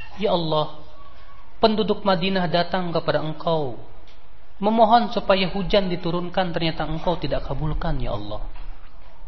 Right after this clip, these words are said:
Sekarang, ya Allah, aku bersumpah, aku tidak akan berhenti berdoa, ya Allah, sampai Engkau turunkan hujan, ya Allah.'" Akhirnya dia terus berdoa, "Ya Allah, turunkan hujan terus."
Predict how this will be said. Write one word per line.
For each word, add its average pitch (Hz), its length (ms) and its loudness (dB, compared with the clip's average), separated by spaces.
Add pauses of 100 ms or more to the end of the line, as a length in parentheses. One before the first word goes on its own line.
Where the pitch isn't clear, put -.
(760)
Sekarang, 202 480 6
ya 196 160 4
Allah, 208 480 6
aku 214 160 -4
bersumpah, 202 720 0
aku 214 160 0
tidak 190 320 -2
akan 202 160 0
berhenti 196 400 -2
berdoa, 190 480 0
ya 208 160 0
Allah, 214 240 2
sampai 202 400 2
Engkau 208 240 -2
turunkan 240 480 0
hujan, 196 480 0
ya 143 160 -4
Allah.'" 117 240 -6 (1500)
Akhirnya 196 360 0
dia 202 160 0
terus 202 240 -4
berdoa, 190 440 0
"Ya 190 120 -2
Allah, 185 240 0
turunkan 180 400 -2
hujan 185 560 -4
terus." 196 280 -4